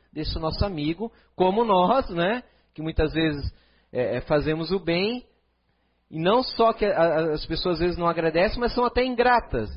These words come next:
E aí a gente fica machucadinhos e falamos, "Nunca mais vou ajudar também essa pessoa. Vai ver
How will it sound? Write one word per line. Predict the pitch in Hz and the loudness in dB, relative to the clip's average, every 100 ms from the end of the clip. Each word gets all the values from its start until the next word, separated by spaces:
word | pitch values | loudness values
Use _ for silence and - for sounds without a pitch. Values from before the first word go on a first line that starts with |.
| - | -6
E | |
aí | 127 131 | -2 0
a | |
gente | 135 151 - - | -2 -6 -10 -8
fica | 175 202 214 - _ _ _ _ _ | -6 -4 -4 -6 _ _ _ _ _
machucadinhos | - 151 - - 170 143 135 180 247 269 - - _ _ _ _ - | -2 0 0 0 0 0 -4 -4 -4 -6 -8 -12 _ _ _ _ -16
e | |
falamos, | - 185 190 170 - _ | 0 2 2 -2 -12 _
"Nunca | 147 190 - 185 | -10 -10 -8 -6
mais | 175 160 | -4 -4
vou | 165 | -6
ajudar | 151 143 98 | -6 -8 -10
também | 95 98 92 | -8 -12 -12
essa | 90 85 | -12 -12
pessoa. | 92 - - 110 _ _ _ _ _ _ _ _ _ _ _ - | -10 -12 -12 -20 _ _ _ _ _ _ _ _ _ _ _ -10
Vai | 117 131 | -6 -6
ver | 123 | -6